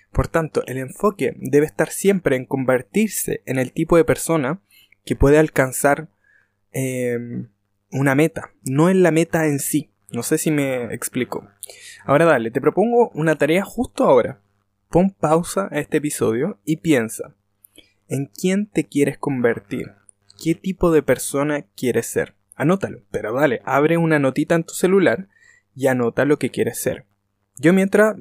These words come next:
eh, esté volviendo a escuchar este podcast, voy a estar anotando contigo. ¿Qué acciones hace la persona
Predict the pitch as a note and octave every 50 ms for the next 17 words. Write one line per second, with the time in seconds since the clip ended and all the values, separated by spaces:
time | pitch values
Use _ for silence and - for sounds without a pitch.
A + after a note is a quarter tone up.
0 | - C#3+ C#3 D3 C#3+ C#3+ C#3 C#3 - - _ _ _ _ - - - - - _
1 | - E3 F3+ F3 E3+ E3 D#3+ C3+ B2+ C3+ C3 B2+ C3 D3 D#3+ D#3 D3+ C#3+ - -
2 | C3+ - - E3 D3 D#3 D#3+ D3 - - D3 - D3 D#3 D#3 - - - C3 D#3
3 | - - A#2+ B2 C3+ C#3+ D3 - - - B2+ C3+ C#3+ C#3+ C#3 B2 A2 B2+ C3+ C3+
4 | C3+ C3 D3 D#3+ - - E3+ C3+ G#2 - - - - _ _ _ _ _ _ _
5 | _ _ - D#3+ E3 F#3 G3 - - D3+ - - - - D3+ D#3+ E3+ D#3 C#3 C#3
6 | - - - - D3 D3+ - - - D#3 D#3 - C3+ C3 B2+ A#2+ B2+ A#2+ - -
7 | - D3+ D#3 F3 F#3+ G3+ - _